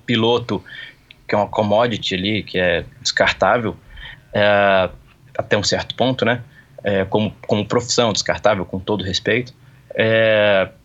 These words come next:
os cara vem, depois de ter acontecido, não sabe ainda qual é o resultado do, do, da ressonância, se vai, vai, falou, amigo, você tá garantido quando você voltar. Pô, isso foi uma das coisas que, mesmo depois ele tendo que me demitir,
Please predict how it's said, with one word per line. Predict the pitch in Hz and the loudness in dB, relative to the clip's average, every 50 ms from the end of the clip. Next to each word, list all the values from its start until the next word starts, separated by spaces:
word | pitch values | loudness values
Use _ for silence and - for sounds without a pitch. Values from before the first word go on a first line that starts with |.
| _ - - - - - - - - - - 107 110 92 101 107 | _ -18 -16 -14 -14 -14 -14 -16 -12 -4 0 2 2 2 2 0
os | 104 - - - | 0 0 0 2
cara | - - 123 127 123 101 | 2 2 4 4 2 0
vem, | 95 110 120 127 147 170 175 | 0 -2 0 0 2 0 0
depois | 147 139 135 - - 147 175 | 0 -2 -2 0 0 0 0
de | 175 160 | 0 0
ter | - 156 | 0 0
acontecido, | 156 - 131 - - 147 139 | 0 0 -2 -2 -2 -2 0
não | 170 208 196 | 0 0 0
sabe | - - 160 185 180 143 | 2 2 2 2 4 2
ainda | 131 139 170 170 | 2 2 2 2
qual | - 165 151 | 2 2 2
é | 143 | 2
o | |
resultado | 143 147 127 131 123 - 123 123 120 127 117 117 | 0 0 -2 -2 0 0 2 2 2 0 0 -2
do, | 113 120 117 117 110 107 98 92 - - | -2 -2 -2 0 0 -2 -2 -4 -4 -6
do, | 98 101 - - 90 | -8 -8 -6 -4 0
da | 101 110 113 | 0 2 2
ressonância, | 123 117 - 127 104 104 104 120 139 147 - 120 | 2 2 2 2 2 2 2 2 2 2 0 0
se | 110 - 123 110 | 0 0 0 2
vai, | 101 107 107 117 | 2 2 2 4
vai, | 120 120 107 - - - - - _ _ _ - - - - - - 107 - - - | 2 0 -2 -2 -6 -12 -12 -12 _ _ _ -14 -12 -12 -12 -10 -12 -12 -12 -12 -14
falou, | - - 104 104 101 95 98 - - - - - - | -8 -4 -2 0 0 0 0 -2 -4 -6 -6 -4 -2
amigo, | - 107 131 143 123 98 - - | 0 0 2 2 0 0 -2 -2
você | - - - | 0 0 2
tá | - 127 123 127 123 120 117 - - - - - - | 2 2 4 4 2 2 0 -4 -14 -18 -12 -4 0
garantido | 123 123 120 120 117 - 135 123 | 2 2 2 2 0 -2 -4 -2
quando | - 139 131 131 | -2 -2 -2 0
você | - 131 | 0 0
voltar. | 123 131 123 110 - - 92 85 - - _ _ _ _ _ _ _ _ _ | 2 2 0 0 2 0 0 0 -2 -8 _ _ _ _ _ _ _ _ _
Pô, | - 147 135 107 - - - _ - - - - - - _ | -2 0 0 0 -2 -6 -14 _ -20 -20 -20 -20 -20 -14 _
isso | - 120 135 139 - 147 | -2 0 0 0 0 -2
foi | - 180 175 | 0 0 2
uma | 180 175 160 | 2 2 0
das | 147 143 - - | 0 -2 -2 -2
coisas | - 131 139 151 151 147 - | -2 -2 -2 0 -2 -2 -2
que, | - 160 151 151 143 139 - - - - - - - | -2 0 0 2 0 0 -2 -4 -8 -14 -12 -4 0
mesmo | 143 175 214 220 180 160 180 180 | 2 2 2 2 2 0 0 0
depois | 160 156 - - 139 123 120 127 | 0 -2 0 0 0 0 2 2
ele | 143 139 | 0 0
tendo | 135 - 135 120 117 - | -2 -2 -2 -2 -2 -2
que | - 123 | -4 -4
me | 131 135 | -2 0
demitir, | 127 110 110 123 131 131 - 147 165 185 | 0 0 0 0 0 0 0 0 0 -2